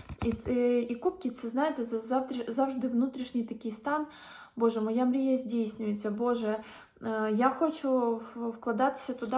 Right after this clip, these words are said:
всіма своїми силами». І с-, м, це як хобі, це як творчість, розумієте, така творча енергія. І рицар мечів говорить про те, що це може навіть виглядати трошки агресивно, так?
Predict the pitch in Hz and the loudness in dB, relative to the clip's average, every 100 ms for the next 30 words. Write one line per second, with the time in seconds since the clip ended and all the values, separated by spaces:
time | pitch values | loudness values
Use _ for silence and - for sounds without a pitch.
0 | 262 - - - - 247 277 - 240 233 | 0 -2 -10 -10 -4 0 0 0 0 2
1 | 226 - 262 294 330 311 233 220 240 - | 0 -2 -4 0 0 2 -2 -2 -8 -10
2 | - - 226 220 254 277 269 - - 294 | -12 -8 -6 -6 -2 -2 -2 -8 0 4
3 | 254 185 202 - 240 247 262 - - - | 4 2 -4 -6 -6 -4 -6 -12 -20 -20
4 | - - _ - 240 285 247 - - 110 | -20 -20 _ -4 2 4 4 2 -10 -12
5 | - - - 220 233 330 - - - 226 | -14 -20 -12 -4 -2 -2 -8 -10 -6 -4
6 | 240 285 285 - 220 220 214 208 - - | 2 2 2 -2 -4 -2 -4 -6 -10 -4
7 | 262 254 - - - - - - - - | -2 -2 -8 -20 -20 -20 -20 -20 -14 -6
8 | 277 262 294 269 262 262 370 427 - - | -4 -2 -2 0 0 2 0 0 -4 -16
9 | - 240 294 320 - 262 311 330 285 - | -8 4 4 4 -2 0 2 2 0 2
10 | 294 302 302 269 262 220 220 254 269 254 | 2 4 4 4 4 2 0 2 2 -2
11 | 254 254 254 277 285 - 262 262 - - | -2 0 4 4 2 0 0 0 -4 4
12 | 262 269 262 254 - 240 202 208 254 381 | 4 6 0 -2 -2 -2 0 0 0 -4
13 | - _ _ - 254 392 | -12 _ _ 2 4 4